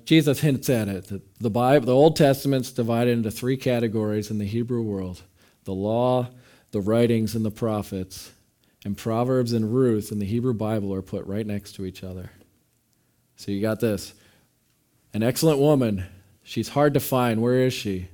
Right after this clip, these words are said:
And then you get the book of Ruth as the answer. Here's an example of, of wisdom lived out. And then you get Song of Solomon as he pursues a worthy woman. They're right, they're all right there together. All right, so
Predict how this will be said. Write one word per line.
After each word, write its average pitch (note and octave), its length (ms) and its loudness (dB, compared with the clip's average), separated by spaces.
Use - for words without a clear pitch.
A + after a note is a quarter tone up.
And G2+ 120 -6
then A2 120 0
you B2 80 0
get B2 140 -2
the C3 80 -6
book C3+ 220 -6
of C3 100 -2
Ruth B2+ 320 0
as G2+ 140 -8
the A2 180 -4
answer. F2+ 400 -8
Here's B2+ 220 0
an C#3 80 2
example B2 540 0
of, F#2+ 180 -8
of G#2+ 260 -8
wisdom G#2 480 -2
lived G#2 240 -6
out. F2+ 280 -6
And G#2 100 -2
then A#2+ 80 2
you C3 80 2
get B2 160 2
Song C3+ 240 2
of C3 80 2
Solomon B2+ 540 2
as G#2 160 -4
he B2 300 0
pursues B2 560 2
a G#2+ 60 -2
worthy A2 300 0
woman. G#2 420 -4
They're G2+ 100 -6
right, A2 300 -2
they're A#2 160 0
all C3+ 180 2
right C3 240 0
there A#2+ 220 2
together. G2+ 480 -2
All A2+ 60 -4
right, C#3+ 140 -6
so C3 220 0